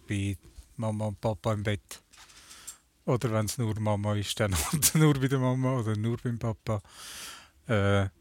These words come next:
ja, Hauptsache sie ist in der Nähe. Äh, ich habe mit meinen Kindern auch noch schnell, äh, geschaut, wie ich mir das handeln will. Äh, wenn ich von ihnen im Podcast erzähle, ich werde dann noch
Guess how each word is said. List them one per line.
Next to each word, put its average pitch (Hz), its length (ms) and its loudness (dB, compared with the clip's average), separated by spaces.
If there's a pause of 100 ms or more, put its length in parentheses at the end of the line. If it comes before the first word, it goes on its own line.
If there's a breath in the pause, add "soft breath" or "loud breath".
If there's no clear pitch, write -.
(140)
ja, 95 340 4 (220)
Hauptsache 95 420 0
sie 95 220 -2
ist - 360 -2
in 104 100 -6
der 95 80 0
Nähe. 90 440 -4 (500 loud breath)
Äh, 120 200 2
ich 120 80 2
habe 123 120 8
mit 120 140 2
meinen 110 200 0
Kindern 165 440 0
auch 147 120 2
noch 151 60 2
schnell, 127 480 2
äh, 113 360 2 (260)
geschaut, 117 720 2
wie 113 160 -2
ich 113 160 0
mir 110 220 2
das - 200 -2
handeln 104 600 0
will. 107 320 2 (920 loud breath)
Äh, 117 500 6 (160)
wenn 123 300 2
ich 127 120 0
von - 140 0
ihnen 110 160 2
im - 40 -12
Podcast - 720 0
erzähle, 127 560 2
ich 120 300 -4
werde 117 260 -2 (140)
dann 110 360 0
noch 107 540 -2